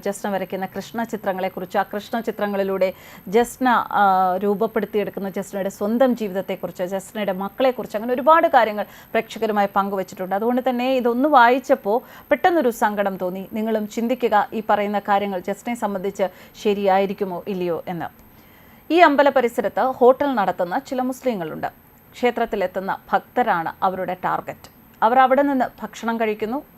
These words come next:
പണം കൊടുക്കുന്നു, സഹോദരൻ ലാഭമുണ്ടാക്കുന്നു. ഇതേ പണിയാണ് ജസ്ന സലീം എന്ന പെണ്ണും ചെയ്യുന്നത്. ഇങ്ങനെയാണ് ആ WhatsApp കുറിപ്പിൽ, ആ, ജസ്നയെക്കുറിച്ച്, ജസ്ന സലീം എന്ന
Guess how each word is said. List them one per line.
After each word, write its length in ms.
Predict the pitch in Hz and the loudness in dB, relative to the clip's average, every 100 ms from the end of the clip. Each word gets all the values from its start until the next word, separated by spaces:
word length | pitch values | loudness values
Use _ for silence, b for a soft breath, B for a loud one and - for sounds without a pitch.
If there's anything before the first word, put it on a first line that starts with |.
| - | -2
പണം 240 | 202 202 | 0 0
കൊടുക്കുന്നു, 500 | 202 190 180 202 311 - B B B - | -4 -4 -4 -4 -4 -6 B B B -2
സഹോദരൻ 640 | 254 254 285 262 190 170 - | -2 2 2 2 0 -4 -6
ലാഭമുണ്ടാക്കുന്നു. 800 | 196 190 - 170 156 156 - - - - - _ B B B | -2 -2 -2 -8 -4 -4 -4 -10 -18 -20 -20 _ B B B
ഇതേ 160 | 285 359 359 | 0 2 6
പണിയാണ് 500 | 277 240 208 196 202 | 6 6 2 0 -4
ജസ്ന 400 | 220 220 - 240 | -6 -6 -4 -4
സലീം 380 | 240 214 208 202 | 0 -2 -2 -6
എന്ന 200 | 208 196 190 - | -6 -6 -8 -6
പെണ്ണും 460 | 202 208 214 - - | -4 -2 -4 -8 -12
ചെയ്യുന്നത്. 360 | 196 175 170 156 | -8 -6 -8 -8
ഇങ്ങനെയാണ് 440 | - 220 214 196 | -8 -6 -4 -2
ആ 520 | 208 220 - 196 196 - 190 | -2 -2 0 0 0 -2 -4
WhatsApp 360 | 196 - - - | -4 -2 -6 -4
കുറിപ്പിൽ, 480 | 196 190 - 214 294 - - | -6 -4 -2 -2 -2 -6 -14
ആ, 240 | - 190 185 | -8 -6 -4
ജസ്നയെക്കുറിച്ച്, 680 | 196 190 233 233 202 175 180 | -6 -8 -6 -6 -6 -8 -8
ജസ്ന 320 | 202 - 220 | -8 -8 -10
സലീം 280 | 220 208 202 | -6 -6 -4
എന്ന 140 | 208 | -8